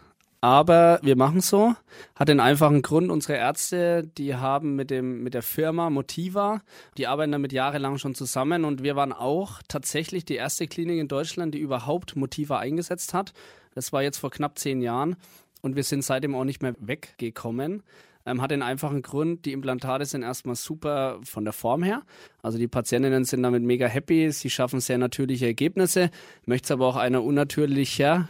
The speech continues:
gibt's ja auch die Fälle, dann kriegt man das auch hin mit einem anderen Implantat,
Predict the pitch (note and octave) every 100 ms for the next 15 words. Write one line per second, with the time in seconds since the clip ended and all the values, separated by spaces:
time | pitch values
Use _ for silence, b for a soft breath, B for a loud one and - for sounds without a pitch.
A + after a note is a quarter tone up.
0 | - - - A#2+ G#2 C#3+ D3+ - C#3+ D3
1 | D3+ b b b b - B2 B2 B2 -
2 | C3+ C3+ A#2+ - D#3+ F3 D#3+ C#3 C3 G2+
3 | B2 A#2 A#2 A#2 A#2 B2+ C3+ A3 -